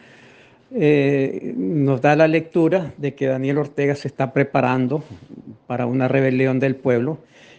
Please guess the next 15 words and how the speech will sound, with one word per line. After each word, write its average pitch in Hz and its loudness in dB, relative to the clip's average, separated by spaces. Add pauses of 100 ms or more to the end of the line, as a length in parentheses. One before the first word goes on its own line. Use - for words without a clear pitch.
está 143 -2
equipando 135 2
a 131 -4
su - -6
ejército, 131 -2
a 117 -4
su 120 -10
policía, 123 0
a - -2
los 113 -4
paramilitares, 131 -2 (500)
para 143 0 (1400)
so-, - 0 (500)
eh, 143 2
sofoca-, 139 0